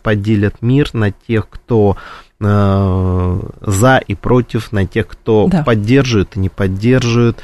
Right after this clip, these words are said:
Speaker 1: на тех, кто согласен работать и не согласен. Ну, то есть это тоже как бы не безграничная история, и,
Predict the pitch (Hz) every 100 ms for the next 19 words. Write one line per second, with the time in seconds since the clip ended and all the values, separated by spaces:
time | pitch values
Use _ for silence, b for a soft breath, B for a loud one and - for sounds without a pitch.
0 | B - 101 101 123 - - 107 - 104
1 | 123 135 - 107 101 95 95 85 90 -
2 | 95 - 95 104 131 143 139 131 B -
3 | 127 123 - 127 - 135 - - 156 110
4 | - 98 95 104 104 98 98 95 98 104
5 | 113 117 107 110 101 117 120 127 - -
6 | 101 104 - - 170 165 117 98 - 107
7 | 104 104 101 101